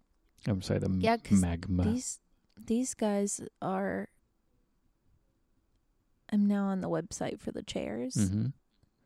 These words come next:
Speaker 2: And, um, that chair is, like, eight hundred and ninety dollars. Oh, no, this one's five sixty.
Speaker 1: All right, there you go.
Speaker 2: That's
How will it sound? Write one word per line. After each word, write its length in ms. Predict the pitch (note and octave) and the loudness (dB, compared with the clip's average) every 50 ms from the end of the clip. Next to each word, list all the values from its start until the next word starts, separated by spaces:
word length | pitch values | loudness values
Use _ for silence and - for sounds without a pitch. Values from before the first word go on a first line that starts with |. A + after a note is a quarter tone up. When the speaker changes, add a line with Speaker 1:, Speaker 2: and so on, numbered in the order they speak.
| _ _ _ _ _ _ _ _ _ - | _ _ _ _ _ _ _ _ _ -6
Speaker 2:
And, 500 | A3 G#3 G#3 G#3 G#3 G#3 G3+ G3+ G3+ G3 | -4 -2 -2 -2 -2 -2 -2 -4 -4 -6
um, 500 | G#3+ G#3+ A3 A3 A3 A3 G#3+ G#3+ G#3 G#3 - _ _ _ _ - _ _ _ _ _ _ _ _ _ _ _ _ _ _ _ _ _ _ _ _ _ _ _ _ _ _ _ _ _ _ _ _ _ _ _ _ | -6 -8 -6 -6 -6 -6 -6 -6 -6 -8 -10 _ _ _ _ -20 _ _ _ _ _ _ _ _ _ _ _ _ _ _ _ _ _ _ _ _ _ _ _ _ _ _ _ _ _ _ _ _ _ _ _ _
that 320 | - G#3+ A#3 A#3+ - - - | -6 -4 -4 -4 -4 -8 -8
chair 320 | - - C4 C#4 C#4 C4+ | -2 0 0 2 2 0
is, 160 | B3 A3 - - | -2 -2 -4 -4
like, 440 | G#3 G#3 G#3+ A3 G#3+ _ - - _ _ _ _ _ _ _ _ _ _ _ _ _ - - | -4 -4 -4 -6 -8 _ -18 -20 _ _ _ _ _ _ _ _ _ _ _ _ _ -8 -6
eight 160 | A#3 A#3 - | -6 -6 -4
hundred 300 | - A#3+ A#3 A3+ A3 G#3+ | -2 0 0 2 2 2
and 160 | G#3+ G#3 G3+ | 2 2 2
ninety 320 | G3+ G3+ G#3 G#3 G#3 G#3 G3+ | 2 2 0 0 0 -2 -2
dollars. 260 | - A3 G#3+ G#3+ - | -4 -4 -4 0 4
Oh, 200 | G#3 G3 F#3+ - - | 6 6 6 4 4
no, 180 | - F#3 E3+ - | 2 2 2 4
this 200 | - G3+ G3+ - | 6 6 6 8
one's 180 | A3 G#3+ G#3 - | 8 8 8 8
five 200 | - G3 F3+ F#3 | 8 6 6 6
sixty. 500 | - - - - - - - - - - - _ _ _ _ - _ - | 4 4 2 2 2 -2 -4 -6 -8 -8 -12 _ _ _ _ -14 _ -4
Speaker 1:
All 100 | C3+ G#2 | -2 -2
right, 240 | F#2+ - - - - - - - | -2 -4 -8 -12 -16 -20 -12 -6
there 140 | - A#2+ G#2+ | -2 0 0
you 80 | G2 F#2+ F#2+ | 0 -2 -4
go. 100 | - A2+ - - - - - - - - - - - - - - - - - - - - - - - _ _ - - - - _ _ _ _ _ _ _ _ - _ _ _ - - _ _ _ _ - - | -6 -8 -10 -14 -20 -20 -20 -20 -20 -20 -20 -20 -20 -20 -20 -20 -20 -20 -20 -20 -20 -20 -20 -20 -20 _ _ -20 -20 -20 -20 _ _ _ _ _ _ _ _ -20 _ _ _ -20 -20 _ _ _ _ 0 2
Speaker 2:
That's 380 | B3+ C4 - - - - - | 4 4 4 2 -2 -4 -6